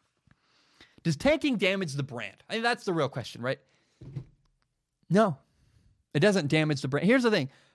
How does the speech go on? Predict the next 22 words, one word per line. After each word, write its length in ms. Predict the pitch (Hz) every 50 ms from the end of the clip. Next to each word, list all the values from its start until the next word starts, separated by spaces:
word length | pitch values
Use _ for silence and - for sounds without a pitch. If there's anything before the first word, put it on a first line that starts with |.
| _ _ - -
Uh, 80 | 143 - - _ 587 523 480 _ _ _ _ _ _ _ _ _ _ _ _ _ _ _ _ _ _ _ _
the 160 | - 143 185
minute 440 | 185 196 202 226 247 294 294 226 170 - -
the 100 | 165 175
team 320 | - - - 208 214 208
starts 300 | 180 - 196 185 156 -
winning 300 | 139 131 165 214 240 226
again, 400 | 170 131 - 139 127 127 143 143 - _ _ _ _ _ _ _ _ _ _ _ _ -
all 540 | 131 147 156 156 156 160 160 156 160 160 151
the 120 | 156 147
people 320 | 139 - 151 139 139 151
come 260 | 139 - - 147 139 135
back. 340 | 147 143 - _ _ _ _ _ _ -
Look 160 | 202 254 247
at 80 | 277 220
the 80 | 220
Philadelphia 600 | - - 208 208 208 180 180 170 160 - 156 151
seventy-sixers. 720 | 139 - 147 143 139 135 127 - 156 135 - - - - -
They 220 | - 151 156 139 - _ _ _ _ _ _
tanked 280 | - - 185 196 190 -
for 140 | - 185 185
years. 400 | 220 262 262 165 - - -